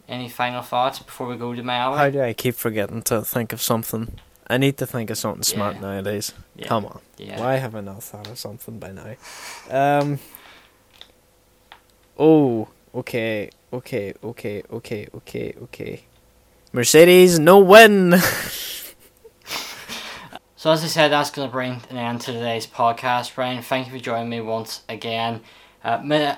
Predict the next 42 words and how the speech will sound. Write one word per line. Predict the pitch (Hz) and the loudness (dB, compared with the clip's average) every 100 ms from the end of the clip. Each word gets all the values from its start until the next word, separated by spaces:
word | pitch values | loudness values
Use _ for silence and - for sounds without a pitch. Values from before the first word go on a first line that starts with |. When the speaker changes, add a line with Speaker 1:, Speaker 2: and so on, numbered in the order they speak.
| - | -8
Speaker 1:
the | 135 139 | -8 -2
Miami | 143 143 156 160 | 2 2 2 0
Grand | 143 143 139 | 0 -2 -2
Prix | 147 143 143 127 | -4 -2 -2 -6
is | 123 | -6
up | 131 120 - | -6 -8 -8
next. | 131 135 135 - - | -4 -2 -4 -10 -10
Should | - 151 143 | -6 -6 -4
be | 120 | -6
an | |
exciting | 113 - 113 107 113 | -6 -4 -4 -4 -8
race, | 110 110 - | -8 -6 -2
something | 131 127 120 113 | -4 -2 -8 -8
a | |
little | 135 143 | -4 -2
bit | 139 139 | -4 -6
different, | 127 123 131 127 | -8 -6 -6 -6
and | 135 | -6
it's | 139 - | -8 -8
a | |
nice | 143 143 - | -6 -8 -8
evening | 135 135 131 131 | -10 -8 -6 -6
race, | 120 117 - | -4 -6 -6
which | 120 - - - _ - - - | -10 -10 -14 -18 _ -20 -20 -16
we | 117 | -10
do | 120 | -6
like | 117 110 110 - | -4 -4 -6 -10
as | 113 107 - | -8 -8 -6
well. | 117 110 110 - - | -2 0 -2 -4 -12
So | 131 | -8
yeah, | 117 | -8
thank | - 147 143 | -4 -6 -4
you | 135 | -6
all | 127 | -6
so | - 143 | -6 -4
much | 135 - | -4 -8
for | 127 | -12
watching | 110 135 135 - 131 123 | 0 0 0 -4 -8 -8
or | 110 | -8
listening, | 120 120 135 127 113 | -8 -8 -8 -8 -4
wherever | 113 110 113 | -2 -2 -6
you, | 110 | -10